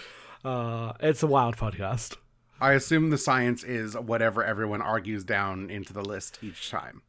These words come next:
Speaker 1: It's way more of a comedy podcast than the one
Speaker 2: Yes.
Speaker 1: i-, we are imagining in my head, 'cause I was like, "This is not scientific." <laughs> Because
Speaker 2: No,
Speaker 1: of course
Speaker 2: it's,
Speaker 1: I
Speaker 2: it's,
Speaker 1: am.
Speaker 2: it's Ranking of Fighters, but a podcast, right?
Speaker 1: Yes.
Speaker 2: Yeah.
Speaker 1: Uh.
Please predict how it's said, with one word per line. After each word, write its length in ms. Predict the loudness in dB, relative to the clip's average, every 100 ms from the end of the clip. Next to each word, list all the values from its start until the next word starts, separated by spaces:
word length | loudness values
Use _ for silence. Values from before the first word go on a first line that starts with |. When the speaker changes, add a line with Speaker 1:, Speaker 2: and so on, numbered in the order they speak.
| _
Speaker 1:
It's 340 | 2 2 0 2
way 260 | 8 8
more 140 | 10 8
of 60 |
a 40 | 8
comedy 260 | 6 6 4
podcast 500 | 2 0 -4 -4 -2
than 440 | -2 0 -4 -8 -10 -12 -10
the 180 | -2 0
one 380 | 4 6 6 6
Speaker 2:
Yes. 300 | 2 -2 -4
Speaker 1:
i-, 140 | 0 2
we 340 | 4 6 8
are 180 | 8 6
imagining 360 | 6 2 2 -2
in 80 | 0
my 120 | 0
head, 220 | 2 4
'cause 120 | 4 8
I 180 | 10
was 160 | 12 10
like, 180 | 8 4 -4 -8 2
"This 280 | 8 8
is 120 | 8 6
not 240 | 6 6
scientific." 680 | 6 8 8 8 6 6 6
<laughs> 380 | 4 6 6 8
Because 240 | 12 12
Speaker 2:
No, 220 | 12 10
Speaker 1:
of 60 | 12
course 180 | 12 12
Speaker 2:
it's, 20 |
Speaker 1:
I 80 | 6
Speaker 2:
it's, 240 | 4 4 0
Speaker 1:
am. 60 | 0
Speaker 2:
it's 180 | -2 2
Ranking 380 | 4 4 4 2
of 80 | 6
Fighters, 260 | 6 6
but 120 | 2
a 40 | 2
podcast, 580 | 4 2 2 -6 -4 -2
right? 220 | -2 -4 -12 _
Speaker 1:
Yes. 380 | -6 -6 -8 -18 _ -20 -20 -20 -10
Speaker 2:
Yeah. 220 | -8 -8 -10
Speaker 1:
Uh. 180 | -12 -12